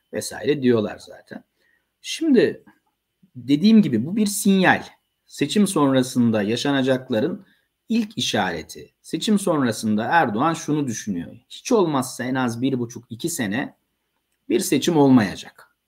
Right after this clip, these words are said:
Ya anayasa tartışmasını getirirler, ederler, bu ayrı bir şey ama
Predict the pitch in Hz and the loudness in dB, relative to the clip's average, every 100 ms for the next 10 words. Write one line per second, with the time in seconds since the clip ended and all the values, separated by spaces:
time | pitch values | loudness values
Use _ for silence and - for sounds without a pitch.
0 | _ 180 - - 185 165 160 160 147 - | _ -8 -6 -4 -4 -2 -2 2 2 0
1 | - 147 - 151 143 139 143 143 147 143 | -6 -6 -6 -4 -2 -2 -6 -4 0 2
2 | 143 - 139 143 139 143 143 143 139 - | 0 -2 -2 -2 0 0 -2 0 -2 0
3 | 139 147 143 - 110 - 214 175 - | 0 0 -2 -4 -4 0 2 2 0